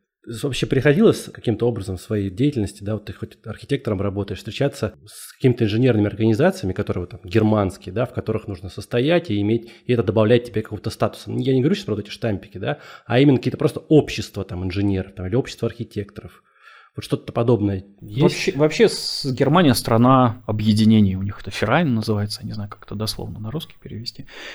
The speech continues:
Speaker 2: Короче, по статистике каждый немец состоит минимум в трёх обществах. И это может быть общество, не знаю, собирателей марок, это может быть общество, не знаю, разводчиков черепашек каких-нибудь,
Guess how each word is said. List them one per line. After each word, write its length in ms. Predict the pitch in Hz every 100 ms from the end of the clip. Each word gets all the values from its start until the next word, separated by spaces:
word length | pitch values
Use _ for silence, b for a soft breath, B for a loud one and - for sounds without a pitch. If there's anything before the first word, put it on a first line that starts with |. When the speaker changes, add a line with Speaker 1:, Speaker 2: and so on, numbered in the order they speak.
| B
Speaker 2:
Короче, 320 | - 123 -
по 80 | -
статистике 520 | - 127 202 - -
каждый 300 | 123 131 127
немец 320 | 110 147 160 -
состоит 440 | - - 131 -
минимум 360 | 113 131 113 101
в 80 |
трёх 240 | 117 117 -
обществах. 480 | 107 - - - 117
И 60 |
это 120 | 139
может 220 | 135 123 120
быть 140 | 113
общество, 320 | 151 - -
не 100 | 110
знаю, 220 | 113 110
собирателей 480 | 104 113 120 143 127
марок, 400 | 117 113 107 107
это 120 | -
может 200 | 127 120
быть 160 | 120 117
общество, 320 | 131 - -
не 80 | 110
знаю, 760 | 110 110 107 104 104 107 104 110
разводчиков 580 | 117 110 110 127 - 104
черепашек 520 | - 110 117 110 -
каких-нибудь, 480 | 110 - - -